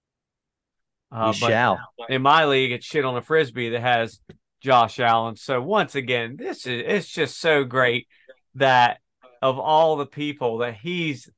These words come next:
Speaker 1: the team that Josh Allen is on, and it's gonna fall to pieces. It, it's, it warms your heart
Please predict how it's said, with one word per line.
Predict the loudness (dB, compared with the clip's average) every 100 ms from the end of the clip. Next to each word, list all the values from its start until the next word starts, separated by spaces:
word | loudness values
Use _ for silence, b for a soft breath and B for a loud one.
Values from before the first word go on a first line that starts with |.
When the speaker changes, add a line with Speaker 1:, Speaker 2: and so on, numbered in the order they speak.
| _
Speaker 1:
the | -10
team | -4 -2 0
that | -2
Josh | 0 2 2 4
Allen | 2 4 2
is | -2
on, | -2 0 0 -2 _ _ _
and | -6 -6
it's | -4
gonna | -4 -4
fall | 0 4 6
to | 4
pieces. | -2 -8 -8 -10 -8
It, | -6
it's, | -6 -6 -8 -14 -4
it | -2
warms | -2 0 0 0 -4
your | -2
heart | 4 4 4 0